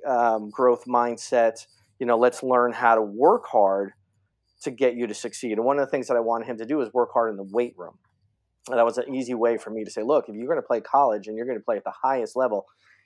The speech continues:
you need to work hard and understand that that's gonna be expected of you."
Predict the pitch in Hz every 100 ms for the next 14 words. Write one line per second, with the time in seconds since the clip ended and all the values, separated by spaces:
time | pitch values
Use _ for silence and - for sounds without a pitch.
0 | _ 135 143 120 123 110 180 - 110 101
1 | 95 117 110 127 120 110 156 139 101 123
2 | - 120 98 - - _ 139 143 - 65
3 | -